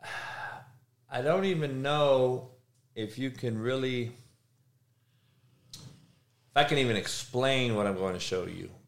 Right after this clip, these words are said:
because it's fucking hilarious. But this is where, this is the life we're in. This is the world that we live in now. And I wish we didn't,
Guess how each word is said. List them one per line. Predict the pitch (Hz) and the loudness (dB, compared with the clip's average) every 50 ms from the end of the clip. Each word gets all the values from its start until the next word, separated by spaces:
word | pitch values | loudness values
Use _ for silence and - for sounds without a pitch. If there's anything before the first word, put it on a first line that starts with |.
| _ | _
because | - 101 - - 123 117 113 110 107 101 95 92 87 - - - - - _ _ _ _ - - _ _ _ _ _ _ _ _ _ _ _ - - - - - _ _ _ _ _ _ _ _ _ _ | -20 -20 -8 -2 2 2 4 4 4 4 2 0 -2 -6 -14 -18 -20 -20 _ _ _ _ -20 -20 _ _ _ _ _ _ _ _ _ _ _ -20 -20 -20 -20 -20 _ _ _ _ _ _ _ _ _ _
it's | - 117 113 113 - | 0 0 0 0 0
fucking | - - 104 - - 98 90 | 0 0 0 0 0 -4 -8
hilarious. | 92 95 90 92 98 101 101 92 87 92 95 98 - - - - - | -8 -6 -4 0 0 2 2 2 0 0 -2 -4 -6 -10 -14 -18 -10
But | 95 98 117 117 113 - - - - - - - - - _ _ _ _ _ - | 0 6 8 8 8 6 4 0 -8 -16 -20 -20 -20 -20 _ _ _ _ _ -2
this | 131 143 143 - | -2 0 2 2
is | 180 143 | 2 2
where, | 127 135 139 135 131 127 123 110 - - - - | 4 6 8 8 8 8 6 6 2 -2 -10 -12
this | - - - - | -12 -10 -8 -8
is | 165 135 | -6 -4
the | 127 127 | -2 2
life | 120 123 147 165 156 - - | 4 4 4 4 2 0 -2
we're | 101 90 78 | -2 0 -2
in. | - - - - - | -2 -4 -8 -10 -6
This | - 113 - - - | -4 -4 -4 -4 -6
is | 180 156 | -2 0
the | 156 143 | 0 2
world | 127 117 123 143 160 170 165 156 151 139 123 | 2 4 6 6 8 8 6 6 4 4 2
that | 123 - - 101 | 2 0 0 0
we | 113 117 117 113 113 113 | -2 -2 -2 -2 -2 -2
live | 110 110 120 135 127 113 | -2 -2 -2 0 0 0
in | 104 95 95 | -2 -2 -2
now. | 92 85 85 - - - - - - - - _ _ _ _ _ _ _ _ _ - | -4 -6 -6 -8 -10 -12 -16 -18 -20 -20 -20 _ _ _ _ _ _ _ _ _ -6
And | 110 110 110 110 110 110 107 104 - - - - - | -2 0 2 2 2 0 -2 -4 -8 -14 -18 -8 -4
I | - 101 | -4 -2
wish | 104 113 156 202 214 - - | 0 0 0 0 0 0 -2
we | 120 113 | -2 -2
didn't, | 104 107 131 143 127 117 120 | 0 0 0 0 0 -2 -4